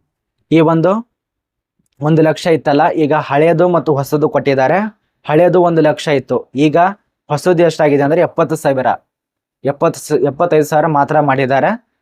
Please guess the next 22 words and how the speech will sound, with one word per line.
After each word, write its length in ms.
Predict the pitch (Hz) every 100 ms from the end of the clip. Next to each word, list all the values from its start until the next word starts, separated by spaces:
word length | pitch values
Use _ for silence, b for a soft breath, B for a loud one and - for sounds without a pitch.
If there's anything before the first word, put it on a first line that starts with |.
| -
ಮತ್ತು 200 | 151 160
ಅದಕ್ಕೆ 600 | 156 147 165 165 - _
ಕಡಿಮೆ 280 | - 147 151
ಮಾಡಿದ್ದಾರೆ. 600 | 143 135 131 127 160 202 _ _ -
ಕರೆಂಟ್ 380 | 160 175 170
ಖಾತೆ 240 | 170 151 160
ನೋಡಿ 200 | 147 143
ಸ್ನೇಹಿತರೆ, 540 | 147 135 147 202 233 _ _ 143
ಈ 60 |
ಒಂದು 240 | 151 160 165
ಕರೆಂಟ್ 340 | 156 156 160
ಖಾತೆಗೆ 460 | - 147 151 147 147
ಸಂಬಂಧಪಟ್ಟಂತೆ 680 | 143 143 143 139 147 147
ಎರಡು 180 | 151 147
ಲಕ್ಷ 220 | 147 143
ಇತ್ತು, 460 | 139 123 - 220 - _ _ -
ಈಗ 160 | 151 151 160 165 - _ _ _
ಮೇ 140 | 139 165
ಮೂವತ್ತನೇ 560 | 156 143 151 - 160
ತಾರೀಕಿನಿಂದ 480 | 151 143 139 135 143 185 - -
ಒಂದು 220 | 143 151
ಲಕ್ಷದ 420 | 143 143 143 180